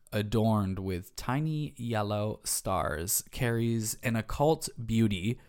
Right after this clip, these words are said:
symbolizing intuition and calmness. The graphic design,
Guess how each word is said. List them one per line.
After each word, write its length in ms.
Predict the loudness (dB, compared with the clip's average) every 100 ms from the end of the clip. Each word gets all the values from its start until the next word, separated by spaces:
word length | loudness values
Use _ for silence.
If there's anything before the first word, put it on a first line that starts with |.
| -6
symbolizing 840 | 2 4 4 4 4 4 4 2 2
intuition 920 | 2 0 0 0 0 0 0 0 -2
and 240 | -2 -2 -4
calmness. 1120 | -4 -2 0 -2 -4 -6 -2 0 2 0 -6 _ _ _ 0
The 80 | 4
graphic 420 | 6 4 4 0
design, 760 | 0 4 4 4 2 0 0